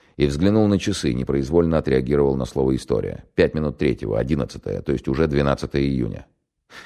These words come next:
В эту секунду на столе вкрадчиво запищал аппарат. Без наборного диска, это звонили из секретарской.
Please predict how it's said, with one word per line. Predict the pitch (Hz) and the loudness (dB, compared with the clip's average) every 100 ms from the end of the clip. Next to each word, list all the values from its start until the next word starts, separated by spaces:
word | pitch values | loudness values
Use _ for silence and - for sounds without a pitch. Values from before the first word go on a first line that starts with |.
| - | 0
В | |
эту | 85 90 | 2 2
секунду | 92 110 92 | 0 2 4
на | 87 87 | 4 2
столе | 87 90 | 4 2
вкрадчиво | - 87 85 - 85 | 2 2 0 0 -2
запищал | 76 - 73 80 76 | -2 -4 -2 0 2
аппарат. | 73 71 - - _ _ - | 2 2 0 -8 _ _ -8
Без | 73 76 | -2 2
наборного | 80 80 80 76 | 2 2 2 0
диска, | 65 - | -2 -4
это | 65 71 | -2 0
звонили | 76 85 78 | 2 2 2
из | 73 | -2
секретарской. | - - 82 67 - - - | -4 -6 0 -2 -2 -10 -14